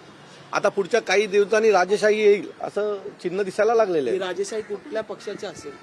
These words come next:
Speaker 1: आता हे बघा, भारतीय जनता पक्षाने ज्या पद्धतीने ही निवडणूक वळवलेली आहे ना, म्हणजे कॉम्पिटि-, काल तर कॉम्पिटिशन लागली होती. श्रीकांत शिंदेमध्ये आणि रवींद्र चव्हाणांमध्ये कॉम्पिटिशन लागली होती की कोण जास्त बिनविरोध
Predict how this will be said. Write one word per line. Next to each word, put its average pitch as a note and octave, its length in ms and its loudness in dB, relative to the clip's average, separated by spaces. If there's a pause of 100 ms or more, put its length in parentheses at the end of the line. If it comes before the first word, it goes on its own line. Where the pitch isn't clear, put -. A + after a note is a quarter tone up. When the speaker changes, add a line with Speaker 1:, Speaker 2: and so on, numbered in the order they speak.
(160)
Speaker 1:
आता E3 180 -2 (360)
हे F3 60 2
बघा, A3+ 280 2 (560)
भारतीय E3 520 2
जनता G3 320 2
पक्षाने G3 500 0
ज्या F#3+ 220 0
पद्धतीने G#3+ 880 2
ही F#3 160 -2
निवडणूक G3 500 0
वळवलेली G3 520 6
आहे E3+ 120 6
ना, D#3 160 -2 (400)
म्हणजे D#3 200 0
कॉम्पिटि-, G3+ 500 -2
काल A3 360 4
तर C4+ 80 4
कॉम्पिटिशन C4 560 2
लागली C#4+ 240 4
होती. F#3+ 320 2 (200)
श्रीकांत A3+ 400 4
शिंदेमध्ये G#3+ 680 4 (580)
आणि A#3 400 2
रवींद्र G#3+ 400 4
चव्हाणांमध्ये A#3 680 4
कॉम्पिटिशन C4+ 520 4
लागली C#4 220 4
होती A3+ 200 2
की G#3+ 120 -2
कोण C#4+ 340 2
जास्त C4 300 2
बिनविरोध B3 480 4